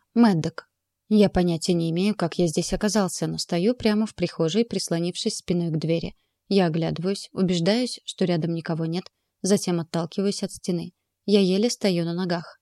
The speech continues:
Такое обычно случается после полдюжины шотов, поэтому несколько раз спотыкаюсь, хватаясь за спинку дивана, когда прохожу мимо него.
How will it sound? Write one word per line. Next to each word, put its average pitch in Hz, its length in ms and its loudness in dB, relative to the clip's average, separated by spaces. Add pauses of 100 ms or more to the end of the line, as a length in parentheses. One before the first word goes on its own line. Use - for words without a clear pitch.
Такое 262 360 0
обычно 196 360 0
случается 175 640 -2
после 160 340 -4
полдюжины 160 560 0
шотов, - 420 -6 (360)
поэтому 175 340 0
несколько 170 460 -4
раз 165 160 -4
спотыкаюсь, 165 600 -4 (260)
хватаясь 247 460 2
за 185 80 0
спинку 175 380 -4
дивана, 170 480 -4
когда 170 240 0
прохожу 165 460 -2
мимо 170 240 -2
него. 165 260 -4